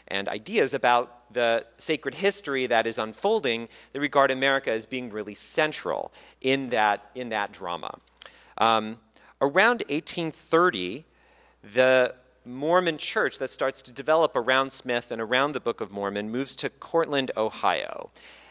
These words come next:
And according to the doctrine of continuing revelation, Smith continues to publish sermons, uh, publish revelatory statements, and, uh, these continue to be collected over time. And they build a temple in Kirtland.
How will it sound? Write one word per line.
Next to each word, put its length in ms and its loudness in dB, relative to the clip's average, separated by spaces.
And 360 2
according 380 -2
to 100 -10
the 80 0
doctrine 400 2
of 120 -6
continuing 560 -8
revelation, 760 -4
Smith 380 -8
continues 720 -8
to 100 -14
publish 440 -6
sermons, 600 -4
uh, 180 -2
publish 460 -2
revelatory 720 0
statements, 760 -2
and, 360 -2
uh, 180 -8
these 220 -10
continue 440 -12
to 120 -12
be 120 -8
collected 640 -2
over 260 -10
time. 500 -4
And 460 2
they 120 -4
build 280 0
a 40 0
temple 680 -6
in 140 -10
Kirtland. 680 -10